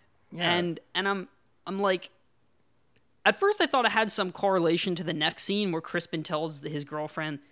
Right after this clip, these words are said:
Speaker 2: or not his girlfriend, his friend, like,
Speaker 1: Right.
Speaker 2: "Hey, I had a dream
Speaker 1: Right.
Speaker 2: last night, uh, about you."
Speaker 1: Uh, right, it
Speaker 2: And then she's like, "Oh, what was I doing?" And then he's like, "Well, you weren't doing anything, but I dreamed that you were my girlfriend."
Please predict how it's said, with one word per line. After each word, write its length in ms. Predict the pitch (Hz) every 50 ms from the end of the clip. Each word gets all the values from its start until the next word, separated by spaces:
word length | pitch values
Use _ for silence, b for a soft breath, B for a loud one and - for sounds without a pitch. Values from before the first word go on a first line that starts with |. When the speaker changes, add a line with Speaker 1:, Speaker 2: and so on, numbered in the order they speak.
| b b
Speaker 2:
or 160 | - 175 175
not 120 | 190 233 208
his 80 | -
girlfriend, 360 | - 185 170 160 156 147 139
his 140 | 147 139 -
friend, 340 | - - 156 143 147 147 147
like, 200 | 143 135 131 131 104
Speaker 1:
Right. 180 | 104 95 98 B B B B B B
Speaker 2:
"Hey, 280 | - 214 214 185 165 147
I 160 | 156 196 226
had 120 | 240 208
a 60 | 190
dream 640 | 180 143 139 151 175 208 220 226 220 196 165 147 143 b b b b -
Speaker 1:
Right. 160 | 135 135 131
Speaker 2:
last 320 | 165 160 156 156 - -
night, 380 | 160 151 147 151 156 - - - _ _ _ _ _ _ -
uh, 320 | 160 165 156 147 131 127 - - _ _ _ _ _ _ _ _ _ _ _ _ _ _ _ _ -
about 360 | 170 151 175 151 143 110 143
you." 240 | 156 143 113 104 101
Speaker 1:
Uh, 80 | 120 -
right, 220 | 151 165 165 143 123
it 140 | 113 - -
Speaker 2:
And 80 | 185 202
then 100 | 226 214
she's 180 | - 247 220
like, 100 | 220 190 -
"Oh, 100 | 277 277
what 160 | 240 247 254
was 100 | - 269
I 100 | 262 262
doing?" 260 | 254 220 311 285 196 180
And 80 | 185
then 80 | 185 185
he's 120 | 175 160
like, 140 | 170 170 - -
"Well, 420 | 196 226 226 220 214 214 214 208 B B B B
you 140 | - 165 185
weren't 520 | 220 254 240 208 165 170 170 143 135 135
doing 640 | - 170 185 190 202 226 247 247 226 208 185 165 156
anything, 680 | 151 151 147 151 156 - - 147 139 135 143 156 160
but 160 | 151 170 170 165
I 80 | 165
dreamed 380 | 165 139 151 160 185 208 214 196
that 80 | 185
you 120 | 170 180 175
were 80 | 175
my 160 | 160 156 147 151
girlfriend." 960 | 151 - - 147 156 175 - - - - - 143 - - - - - -